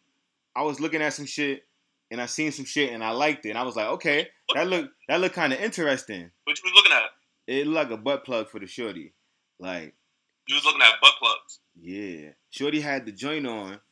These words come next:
Speaker 1: with the joint on. I wasn't looking at butt plugs, nigga, but she had the joint on, like, with the panties, and then when she took the panties off, she already had it on. So I was like, "Oh, so that probably get the pussy crazy, 'cause it's like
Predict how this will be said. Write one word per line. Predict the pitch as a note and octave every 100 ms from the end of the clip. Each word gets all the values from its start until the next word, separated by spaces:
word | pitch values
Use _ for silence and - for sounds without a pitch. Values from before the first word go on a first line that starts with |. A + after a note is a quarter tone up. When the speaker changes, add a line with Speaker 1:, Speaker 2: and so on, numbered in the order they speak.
| _ _ _
Speaker 1:
with | A2 G#2
the |
joint | G2 F#2+ C#3 B2
on. | G2+
I | F#2+
wasn't | F3 C#3 B2+
looking | A2+
at | G2 F2+
butt | G#2+ -
plugs, | F2+ E2
nigga, | E2 D#2+
but | E2 F2 G2
she | -
had | D3 C#3+
the |
joint | A#2 A#2+ E3 D#3+
on, | B2+ A#2
like, | G#2+
with | G2
the | -
panties, | - D#3+ D#3 A2 A#2 - _ - -
and | A#2
then |
when | B2
she | -
took | C#3
the | G#2+
panties | - D#3+ C#3
off, | A#2 A2
she | C#3
already | B2+ A2+
had | B2
it | G#2 A#2+
on. | E3+ A2+ F2 _ _ _
So | -
I | B2
was | C3+
like, | G2 E2 -
"Oh, | F#3 B4 C#5 D4 A#2+ -
so |
that | - -
probably | E3
get | C3 A2+
the | F#2+
pussy | - C3 F#2+
crazy, | - G4+ A#4+ A#3+ A#2+
'cause | A2 A2+
it's | C#3+ D3
like | A#2 G#2 -